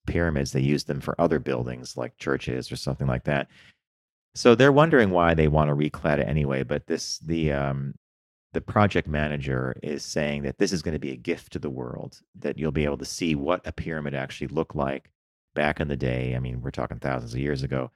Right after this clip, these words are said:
before this granite came off. So the picture, if you're watching on YouTube, what I'm showing is a, um,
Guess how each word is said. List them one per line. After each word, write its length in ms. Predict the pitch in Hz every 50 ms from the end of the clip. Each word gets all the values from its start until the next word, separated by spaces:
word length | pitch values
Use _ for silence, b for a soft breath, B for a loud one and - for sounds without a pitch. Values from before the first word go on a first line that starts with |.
| _ _ _ _
before 320 | - 78 - - 85 78 73
this 180 | 69 65 64 -
granite 360 | - 73 69 67 69 67 -
came 200 | - - 62 62
off. 160 | 62 62 -
So 100 | - 98
the 60 | 95
picture, 320 | - - 143 135 - - 117
if 120 | 104 -
you're 100 | 123 123
watching 320 | 131 147 156 - - 104 90
on 120 | 80 76
YouTube, 380 | 73 76 76 - - - 71 65
what 160 | 65 67 67
I'm 100 | 69 69
showing 420 | - - 76 73 71 69 69 67
is 200 | 67 65 64 -
a, 200 | 67 65 65 65 64
um, 320 | 64 64 62 87 123